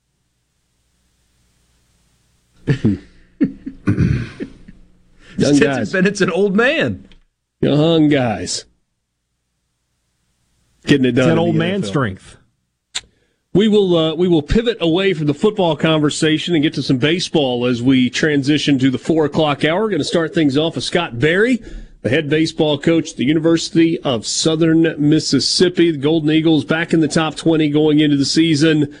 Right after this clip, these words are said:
Speaker 2: A challenging schedule, as always. Some big pieces back, some new faces as well. We'll get the full breakdown from Scott Berry as we begin the four o'clock hour on the Farm Bureau phone line coming up in just a couple of minutes.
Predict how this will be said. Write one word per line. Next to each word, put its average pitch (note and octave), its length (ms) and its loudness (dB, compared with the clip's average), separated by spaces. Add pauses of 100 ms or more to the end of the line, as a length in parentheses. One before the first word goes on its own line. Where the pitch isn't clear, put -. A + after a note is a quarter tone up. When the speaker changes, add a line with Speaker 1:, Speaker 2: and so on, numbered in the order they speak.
(240)
Speaker 2:
A - 80 -2
challenging E3 600 0
schedule, D#3 640 0
as A#2+ 200 -2
always. D#3 640 2
Some G#2+ 160 -4
big D#3+ 340 0
pieces D#3 460 0
back, E3 360 -2
some A2 200 0
new C#3+ 160 4
faces D3 640 -2
as B2 400 -2
well. D#3+ 380 0 (320)
We'll C#3 100 2
get D3 120 0
the C3 60 -4
full D3+ 240 2
breakdown C#3 540 0
from B2 640 0 (360)
Scott C#3 340 -4
Berry C3+ 340 0
as G#2+ 120 0
we A#2+ 80 2
begin A2+ 260 2
the A2 60 -2
four C3+ 240 0
o'clock B2 360 -2
hour C3 260 0
on A2 60 0
the A2 60 0
Farm C3 260 0
Bureau A#2 240 2
phone D3+ 340 0
line A#2 400 0 (280)
coming C3 280 2
up A#2+ 160 -2
in B2 140 0
just A#2 220 -2
a - 40 -10
couple A#2 240 -2
of A2+ 60 0
minutes. C3 360 0